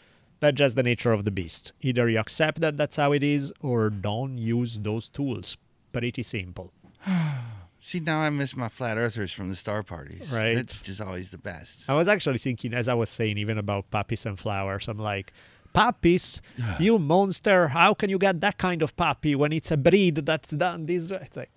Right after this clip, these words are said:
Speaker 2: Or you'll get the, uh, the folks from the post office who literally wear T-shirts that say, "All dogs bite."
Speaker 1: Yes, <laughs> exactly.
Speaker 2: <laughs>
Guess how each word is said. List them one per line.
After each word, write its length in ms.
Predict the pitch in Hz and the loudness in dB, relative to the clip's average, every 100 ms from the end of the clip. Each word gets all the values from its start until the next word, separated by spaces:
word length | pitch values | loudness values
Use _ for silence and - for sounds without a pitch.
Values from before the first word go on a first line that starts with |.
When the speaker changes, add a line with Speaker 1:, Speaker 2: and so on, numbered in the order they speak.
| _ | _
Speaker 2:
Or 240 | 165 147 | 6 8
you'll 160 | 135 139 | 8 6
get 240 | 131 131 | 4 2
the, 180 | 139 127 | 4 6
uh, 240 | 120 113 110 | 6 4 2
the 220 | 113 113 - | -2 -4 -6
folks 260 | - 131 110 | -4 -2 -2
from 140 | 117 | -4
the 60 | 110 | -2
post 280 | 160 240 - | -2 -2 -2
office 300 | 80 73 - | -4 -6 -6
who 100 | 107 | -4
literally 380 | 90 110 120 | 0 0 0
wear 160 | 117 117 | 0 0
T-shirts 420 | - 156 - 95 | -2 -8 -8 -12
that 80 | 92 | -12
say, 300 | - 87 78 - _ | -4 -2 -4 -8 _
"All 220 | 78 80 | 2 2
dogs 320 | 67 69 69 | 2 -4 -6
bite." 260 | - 64 62 _ - | -6 -6 -6 _ -4
Speaker 1:
Yes, 520 | 143 131 117 - - - | 2 2 4 6 8 8
<laughs> 60 | |
exactly. 680 | 170 - - 127 - 123 - - | 4 2 0 0 0 -4 -6 0
Speaker 2:
<laughs> 180 | 185 | 2